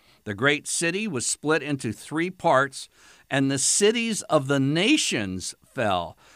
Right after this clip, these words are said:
And God remembered great Babylon to make her drain the cup of the fury of his wrath. And every island fled away,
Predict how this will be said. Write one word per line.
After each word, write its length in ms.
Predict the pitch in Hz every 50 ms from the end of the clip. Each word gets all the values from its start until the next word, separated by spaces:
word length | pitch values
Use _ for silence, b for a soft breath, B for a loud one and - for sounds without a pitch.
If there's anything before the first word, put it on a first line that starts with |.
| b b b b -
And 220 | 127 123 123 113
God 320 | 107 127 135 151 170 165 165
remembered 520 | 170 165 160 165 165 160 170 160 143 127
great 360 | - 127 135 151 147 135 -
Babylon 640 | 143 147 147 151 143 147 143 139 135 139 139 135 131
to 100 | 123 139
make 240 | 113 117 117 117 -
her 120 | 139 120 104
drain 440 | - 113 117 120 127 135 139 131
the 100 | 123 120
cup 340 | - - - - 117 113 -
of 160 | - 107 104
the 100 | 113 113
fury 600 | 104 - - - 120 127 135 139 139 143 151 147 -
of 200 | - 117 123 123
his 240 | 135 127 131 127 127
wrath. 480 | 107 117 117 110 107 92 85 - - _ b b b b b b b b b b
And 200 | 127 127 120 - _ -
every 400 | 170 185 190 185 190 202 220 - - -
island 800 | 135 135 143 165 196 220 202 202 214 226 226 220 208 190 185 -
fled 340 | - - - 143 127 127 123
away, 580 | 120 113 113 120 120 127 143 156 175 190 233